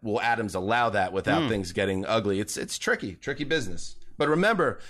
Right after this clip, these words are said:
Speaker 1: the, the terms of that trade, when they sent two first-round picks, uh, to New York to get Jamal Adams, the, when he wanted a new contract,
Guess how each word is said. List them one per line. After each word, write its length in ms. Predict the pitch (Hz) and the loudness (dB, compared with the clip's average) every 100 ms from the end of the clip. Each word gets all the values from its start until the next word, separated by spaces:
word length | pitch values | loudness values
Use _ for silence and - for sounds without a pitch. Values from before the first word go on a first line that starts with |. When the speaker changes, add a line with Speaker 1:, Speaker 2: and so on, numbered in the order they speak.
| - | -6
Speaker 1:
the, 80 | - | -2
the 380 | 127 - 104 131 | 0 -2 0 0
terms 580 | 113 - - 202 214 170 | 0 -4 0 2 2 2
of 100 | 135 | 0
that 220 | 156 175 | 0 0
trade, 500 | - 180 165 95 76 - _ _ - | -2 2 2 0 -6 -18 _ _ -4
when 160 | 117 | 0
they 100 | 131 | 2
sent 300 | 147 185 131 | 2 0 0
two 180 | - 190 | 0 -2
first-round 540 | 180 175 165 160 151 | 0 0 0 0 0
picks, 420 | 123 175 135 - - _ _ _ - | 0 0 0 -6 -16 _ _ _ 0
uh, 160 | 117 | 2
to 160 | 110 - | 2 2
New 80 | 127 | 2
York 420 | 127 151 135 - _ | 4 4 4 0 _
to 100 | - | -4
get 260 | 113 151 160 | 0 0 0
Jamal 340 | 156 127 107 | 0 2 4
Adams, 340 | 104 95 101 85 | 4 2 0 -2
the, 220 | 104 110 | -2 -2
when 240 | 120 107 | -2 0
he 140 | 107 107 | 2 0
wanted 400 | 107 113 135 131 | 0 0 2 2
a 40 | |
new 160 | 117 120 | 2 0
contract, 560 | 135 139 131 117 104 | 0 -2 0 0 0